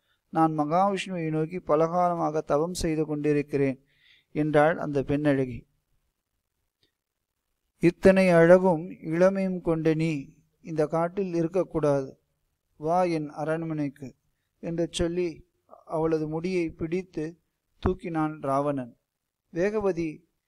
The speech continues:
தன் கையை உயர்த்தினாள், அது வாளாக மாறியது. அந்த வாளினால் தன், தன் தலைமுடியை அறுத்து கொண்டு அவன் பிடியிலிருந்து விடுபட்ட அவள், "நீசனே, என் தவத்தை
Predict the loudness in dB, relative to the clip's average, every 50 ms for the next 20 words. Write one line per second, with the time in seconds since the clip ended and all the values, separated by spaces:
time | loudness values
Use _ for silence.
0 | _ _ _ _ _ _ _ _ -8 -8 -8 -8 -6 -6 -6 -4 -4 -4 -4 -4
1 | -6 -8 -12 _ _ -14 -10 -6 -4 -4 -4 -4 -6 -8 -6 -6 -6 -8 -10 -12
2 | _ _ _ _ _ _ _ _ _ _ _ -10 -6 -6 -4 -4 -4 -4 -4 -4
3 | -4 -4 -4 -6 -4 -2 -2 -2 -2 -2 -2 -2 -4 -4 -10 -16 _ _ _ _
4 | _ _ _ -12 -8 -6 -4 -2 -2 -2 -2 -2 -4 -4 -4 -6 -6 -8 -10 _
5 | _ _ _ _ _ _ _ _ _ -12 -12 -10 -12 -14 -16 -20 _ _ _ _
6 | _ _ _ _ _ -12 -12 -12 -12 -8 -6 -6 -6 -6 -6 -8 -8 -8 -6 -6
7 | -6 -6 -6 -10 -12 -10 -8 -4 -4 -4 -4 -4 -6 -6 -6 -6 -6 -6 -6 -6
8 | -6 -6 -8 -12 _ _ _ _ _ _ _ _ _ _ _ _ _ _ _ _
9 | _ _ _ _ -8 -8 -6 -8 -6 -4 -4 -4 -4 -6 -6 -6 -4 -4 -4 -4
10 | -4 -4 -4 -4 -4 -8 _ _ _ _ _ _ _ _ _ _ _ _ _ _
11 | -4 -2 0 0 0 2 0 0 0 -2 -4 -4 -2 -2 -2 -2 -2 -4 -10 -18
12 | -20 _ _ _ _ -6 -4 -4 -4 -4 -4 -6 -6 -6 -6 -8 -10 -14 -20 _
13 | _ -10 -8 -8 -6 -4 -4 -2 0 -2 -2 -2 -4 -4